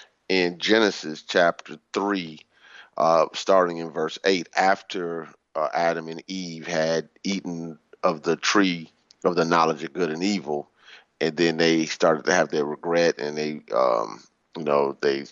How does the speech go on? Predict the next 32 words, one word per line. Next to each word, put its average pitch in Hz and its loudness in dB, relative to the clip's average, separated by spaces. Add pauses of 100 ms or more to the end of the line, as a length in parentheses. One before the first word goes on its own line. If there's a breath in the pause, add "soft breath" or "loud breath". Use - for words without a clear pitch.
(160)
got 73 4
naked 78 -2
and 78 -4
all 73 4
that 73 2
other, 78 0
you 78 -6
know, 69 -2
realized 73 2
they 73 0
were 69 -2
naked 76 0
and 71 -4
wanted 71 -4
to 65 -12
cover 71 -2
themselves 69 -4
up. - 2
And 67 -6
that's 76 0
a 73 -4
lot 73 4
of 71 -4
metaphysical 73 -6
symbolism 71 -6
in 67 -8
this 65 -6
story. 76 4 (420 loud breath)
I'm 78 -10
not 80 2
gonna 67 -2 (340)
undress 78 0